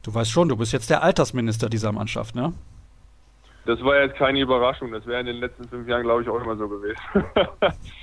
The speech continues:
Speaker 2: Aber klar, ja, ich, ich weiß, dass ich da mit Abstand der Älteste bin, ja. <laughs>
Speaker 1: Was glaubst du denn dann generell? Ist das Ziel Halbfinale realistisch? Der Turnierbaum, das hat ja Christian Prokop in der letzten Woche bei uns im Interview auch gesagt,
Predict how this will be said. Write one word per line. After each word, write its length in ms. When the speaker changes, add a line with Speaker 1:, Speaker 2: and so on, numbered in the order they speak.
Speaker 2:
Aber 480
klar, 360
ja, 160
ich, 120
ich 220
weiß, 300
dass 160
ich 100
da 140
mit 120
Abstand 320
der 120
Älteste 320
bin, 200
ja. 500
<laughs> 20
Speaker 1:
Was 160
glaubst 240
du 40
denn 140
dann 160
generell? 380
Ist 160
das 180
Ziel 200
Halbfinale 500
realistisch? 580
Der 140
Turnierbaum, 560
das 120
hat 140
ja 60
Christian 380
Prokop 360
in 80
der 80
letzten 300
Woche 200
bei 120
uns 200
im 120
Interview 340
auch 160
gesagt, 420